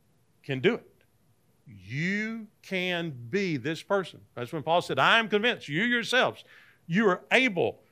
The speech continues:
to do this." Um, you just have challenges. You just gotta get out of the boat and get out on the water and be willing to walk into some situations.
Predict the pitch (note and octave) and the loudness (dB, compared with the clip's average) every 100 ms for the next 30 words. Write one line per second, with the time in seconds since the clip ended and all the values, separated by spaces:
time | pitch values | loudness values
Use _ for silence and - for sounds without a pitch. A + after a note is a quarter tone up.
0 | _ _ _ _ F#3 F#3+ G3 C3+ - - | _ _ _ _ 0 2 2 0 -4 -16
1 | _ _ _ _ - C3 B2+ B2 A#2+ A2 | _ _ _ _ -4 0 2 2 -2 -10
2 | _ _ _ _ _ _ _ _ _ _ | _ _ _ _ _ _ _ _ _ _
3 | _ _ _ _ _ _ _ _ B3+ D#4 | _ _ _ _ _ _ _ _ _ _
4 | _ _ _ - E3+ G#3 G3 E3+ D#3 - | _ _ _ -8 -6 -4 0 0 0 0
5 | B3 E3+ A#2 A#2 A#2+ A#2+ D#3+ C#3 C#3+ C3+ | 2 2 -2 -8 -10 -2 0 2 2 4
6 | B2+ A2 G#2 D3+ F#3+ - - _ - A#2+ | 2 0 -2 0 0 -8 -20 _ -12 -2
7 | C3 B2+ A#2+ A2+ A2 D3+ F3+ A2+ A2+ - | 2 2 2 -2 0 4 4 2 -6 -10
8 | _ _ - A#2 A#2+ A#2 C3+ E3 C#3 B2 | _ _ -12 -8 -6 -4 0 0 0 -4
9 | - A2 G#2 G2+ _ _ _ _ _ _ | -8 -8 -8 -14 _ _ _ _ _ _
10 | _ _ A#2+ C3 B2 D#3+ D#3+ B2+ G#2 C#3 | _ _ 0 2 2 0 -4 -6 -6 -8
11 | A#2 C3 B2 B2 C3 - _ | -8 -10 -10 -8 -8 -10 _